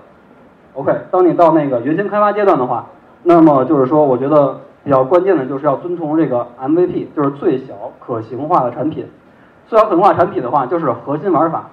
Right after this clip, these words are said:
加核心画面等于一个最低需求的可发布版本。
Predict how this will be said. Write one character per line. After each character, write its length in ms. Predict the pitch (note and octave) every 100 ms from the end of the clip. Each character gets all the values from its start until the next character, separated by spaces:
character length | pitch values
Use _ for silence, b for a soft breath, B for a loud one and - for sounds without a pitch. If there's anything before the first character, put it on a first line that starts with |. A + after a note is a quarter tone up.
| -
加 160 | E3+
核 160 | E3+ C#3
心 180 | C#3+ E3+
画 140 | F3
面 200 | D#4 - - _ _ _
等 200 | C#3+ B2 A#2+
于 120 | D#3
一 60 |
个 100 | F#3
最 300 | D3 B3+ G3+
低 440 | C#3+ G3+ G3+ G#3+ G3+ _
需 220 | - E3+
求 200 | E3 A2+
的 180 | A#2+ A2+
可 140 | - A#2+
发 100 | C#3+
布 140 | C3+
版 160 | A2+ B2
本。 120 | A#2+